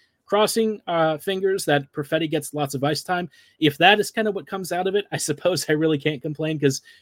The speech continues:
for me, that is one of the most important things, is feed Cole Perfetti. Now,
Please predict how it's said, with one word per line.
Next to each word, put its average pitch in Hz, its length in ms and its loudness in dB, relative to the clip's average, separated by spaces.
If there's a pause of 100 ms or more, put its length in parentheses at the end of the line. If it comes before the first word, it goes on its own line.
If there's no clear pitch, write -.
for 180 100 -2
me, 202 300 2
that 170 180 6
is 160 160 -6
one 160 80 -2
of 151 80 0
the 147 100 0
most 143 220 0
important 170 400 -4
things, 165 260 -4
is 151 200 0 (260)
feed 185 440 0
Cole 151 280 0
Perfetti. 135 540 -4 (580)
Now, 196 260 6